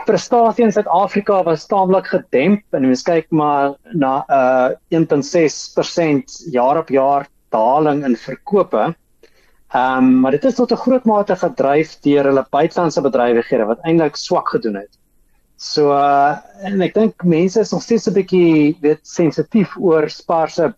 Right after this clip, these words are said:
buitelandse bedrywighede en hulle het, ehm, sleg op bloedneus gekry in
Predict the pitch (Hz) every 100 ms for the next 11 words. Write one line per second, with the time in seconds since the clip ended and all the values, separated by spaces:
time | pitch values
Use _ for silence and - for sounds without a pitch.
0 | _ 135 143 170 156 147 - 160 139 127
1 | - _ _ _ 139 - 120 131 139 -
2 | 151 170 156 123 117 131 - - 127 120
3 | 120 120 127 165 - - - 165 - 160
4 | _ - 151 - 143 - 135 156 139 123